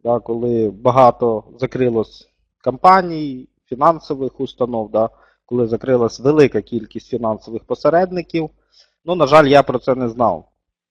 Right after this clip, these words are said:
Да. Я прийшов, мені дуже сподобалась сама ідея бізнесу, я щ-, е, шукав взагалі, як розвинути і відкрити нові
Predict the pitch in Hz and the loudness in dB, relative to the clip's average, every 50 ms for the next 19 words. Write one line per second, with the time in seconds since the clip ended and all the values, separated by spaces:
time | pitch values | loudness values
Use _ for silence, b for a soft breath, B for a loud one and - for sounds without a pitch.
0 | _ _ _ _ - 110 113 110 107 104 107 - _ 123 120 113 104 104 _ _ | _ _ _ _ -8 -6 -4 -4 -4 -6 -10 -14 _ _ _ _ _ _ _ _
1 | _ _ _ 120 131 139 135 127 - 127 120 110 - - 131 127 123 113 107 - | _ _ _ 2 4 6 6 4 2 -2 -6 -6 -8 -6 -4 -2 -2 -2 -4 -8
2 | - 120 120 120 117 117 127 117 117 110 - - 127 123 127 117 123 113 113 110 | -12 -14 -12 -12 -10 -8 -8 -6 -6 -6 -6 -8 -6 -4 -4 -2 -2 -2 -2 -2
3 | - - 123 127 123 117 117 123 139 170 190 185 180 170 165 175 160 147 165 160 | -4 -6 -6 -4 -2 -2 -2 0 0 0 0 0 0 -2 -4 -6 -6 -6 -8 -12
4 | 139 - - 135 123 117 123 127 120 117 - - - - - - _ - 120 113 | -12 -10 -8 -10 -6 -2 0 2 2 2 2 -2 -10 -16 -18 -20 _ -12 -10 -10
5 | 113 110 110 110 107 104 104 - - - 117 - - 117 110 104 101 - _ _ | -8 -8 -8 -8 -10 -10 -12 -14 -14 -16 -12 -6 -2 0 0 0 -2 -6 _ _
6 | _ _ _ _ _ _ _ _ _ _ _ _ _ _ - 135 131 131 147 147 | _ _ _ _ _ _ _ _ _ _ _ _ _ _ -2 0 2 4 4 4
7 | 139 135 127 117 - 131 131 127 117 135 147 143 135 127 117 - 127 120 120 123 | 4 4 4 4 2 0 -4 -4 0 4 4 4 4 2 -2 -2 -2 -2 -2 -2
8 | - - 143 131 113 - 120 127 131 131 123 120 123 120 113 107 | 0 0 0 0 0 -2 -4 -2 -2 -2 0 0 0 0 0 -2